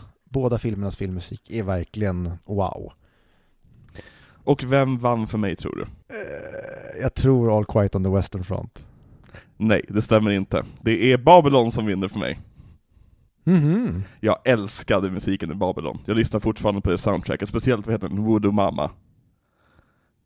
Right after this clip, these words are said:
Speaker 2: Är ju som
Speaker 1: Mhm.
Speaker 2: briljant. Men jag tycker som musiken överlag det här året har varit jättebra. Även Tar, som jag såg igår, hade ju som makalös musik för mig. Eh, men Västfronten hade ju, alltså jag håller med, det scoret gör ju typ halva filmen.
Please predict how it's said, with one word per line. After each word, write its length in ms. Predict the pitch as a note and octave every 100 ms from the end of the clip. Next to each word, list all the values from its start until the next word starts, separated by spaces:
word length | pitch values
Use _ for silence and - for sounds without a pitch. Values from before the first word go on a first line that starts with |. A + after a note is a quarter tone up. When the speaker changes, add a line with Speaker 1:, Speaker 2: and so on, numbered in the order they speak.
| _ -
Speaker 2:
Är 180 | F#2+
ju 80 | F2+
som 140 | A#2+ C3+
Speaker 1:
Mhm. 420 | F#3 G3+ A#2+ F2+ -
Speaker 2:
briljant. 680 | G2+ E2+ G2 D#2 - - -
Men 60 | B2
jag 80 | B2+
tycker 240 | D3 C#3+
som 140 | D3 C3+ C3
musiken 440 | C#3 C#3 E3 D3
överlag 400 | C3 A#2 D#3+ D3+
det 80 | A#2
här 120 | G#2
året 200 | G2 G2
har 80 | G2+
varit 300 | F2+ - G#2
jättebra. 520 | C3 - - C3 - F2+
Även 260 | - A2 C3+
Tar, 340 | - D3+ B2
som 160 | - F#2+
jag 80 | E2+
såg 180 | G2 F2+
igår, 400 | A2+ B2+ D#2 - -
hade 200 | G2+ F2+
ju 80 |
som 200 | F2+ E2 G#2+
makalös 640 | A2+ E2 - G#2+ B2+ -
musik 320 | F#2 F2+ - -
för 120 | F#2+
mig. 220 | - - _ _ _ _ _ _ _
Eh, 80 | - - -
men 220 | A2 B2+
Västfronten 560 | A2+ A#2+ C3 C3 - G#2
hade 240 | G2+ G2 G2 D2+ D2+
ju, 120 | G#2+ -
alltså 240 | A2+ A2+
jag 100 | A2+
håller 140 | A2 A#2+
med, 160 | F#2+
det 120 | G2 G#2+
scoret 540 | - C#3 C3 F2+ -
gör 280 | G3+ C3 G#2+
ju 60 |
typ 160 | F2+ -
halva 300 | - B1+ D#2
filmen. 400 | - B2 A1+ -